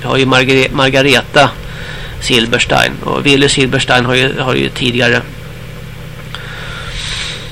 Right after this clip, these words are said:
Eh, Sara Skyttedal här har ju blockerat mig på, på, på Twitter också. Hon har ju poserat på stridsvagnar här.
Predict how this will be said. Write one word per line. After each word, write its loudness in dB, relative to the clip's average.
Eh, -2
Sara 6
Skyttedal 6
här 8
har 2
ju 4
blockerat 4
mig 6
på, 2
på, 4
på 2
Twitter 2
också. 4
Hon 0
har 4
ju 4
poserat 2
på -4
stridsvagnar 2
här. 6